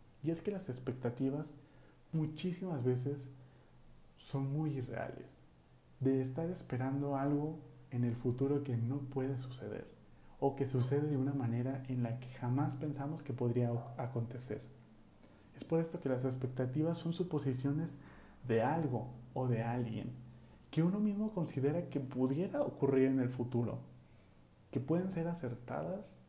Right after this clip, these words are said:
o erróneas. Pero es que psicológicamente suele estarse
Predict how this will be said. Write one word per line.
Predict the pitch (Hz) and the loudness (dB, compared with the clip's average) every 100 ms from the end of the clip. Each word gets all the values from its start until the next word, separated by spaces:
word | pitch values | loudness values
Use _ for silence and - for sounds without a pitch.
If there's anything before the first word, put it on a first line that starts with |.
| - - - - - | -20 -20 -20 -16 0
o | 117 101 | 2 2
erróneas. | 113 120 104 101 - - - - - - - - - - - - - | 2 2 2 -2 -8 -14 -20 -20 -20 -20 -20 -20 -20 -20 -20 -20 0
Pero | - 143 143 | 4 4 4
es | 143 | 0
que | 196 | -8
psicológicamente | - - 131 165 - - 165 131 131 135 139 - - - - - - | -8 0 2 2 -2 -4 0 0 0 -2 -4 -8 -16 -20 -20 -20 -4
suele | - 175 | 2 2
estarse | 185 - 190 185 - 196 | 2 -2 0 0 -2 -6